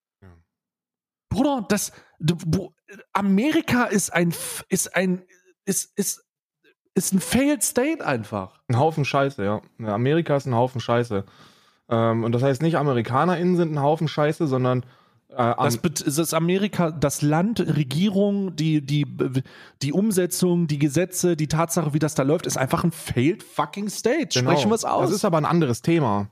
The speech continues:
Speaker 1: So, und das ist, und das ist das, was die ganzen Leute nicht, nicht raffen und bedauerlicherweise auch super viele mit einer doch eher wahrsch-, zumindest vorgebenden progressiven Art zu denken.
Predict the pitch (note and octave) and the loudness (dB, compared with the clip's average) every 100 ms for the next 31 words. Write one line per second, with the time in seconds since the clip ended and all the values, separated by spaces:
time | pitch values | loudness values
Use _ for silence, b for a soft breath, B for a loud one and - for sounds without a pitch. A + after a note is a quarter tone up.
0 | _ - B2 B2 D3 E3 - C#3+ D3 D#3+ | _ 0 2 2 0 -2 -2 0 0 -2
1 | - D3+ D#3 C#3 C3+ B2+ C#3+ C3+ A#2+ C#3 | -2 -2 0 -2 -2 -2 0 0 2 2
2 | C#3 A2+ G#2+ - B2 A#2 A#2 D3 B2 G#2 | 2 -2 -2 -2 -2 0 0 -2 0 0
3 | G#2+ A2+ C3 C#3+ C3 C3 A2 B2 B2 A2+ | 0 2 2 2 2 0 0 2 2 0
4 | G#2+ A#2 D3+ C3+ - D#3+ D3 B2+ A#2+ C3 | 0 0 0 -2 0 0 2 2 0 0
5 | A#2+ B B B B - C#3+ - C3+ B2 | 0 B B B B -4 -4 0 0 2
6 | B2 A#2+ b b A#2 A#2 - - A#2 - | 0 -2 b b -6 -4 -2 -6 -4 0
7 | B2 C#3+ F3+ C3+ - D#3 D#3 C#3 B2+ A#2+ | 2 4 2 0 -2 0 0 2 0 2
8 | A2+ A2+ C3+ B2 B2+ B2+ G#2+ E2+ A2+ - | 0 0 -2 -2 -2 -2 0 0 0 -2
9 | G#2 C#3+ - D#2 | -2 -2 -2 -10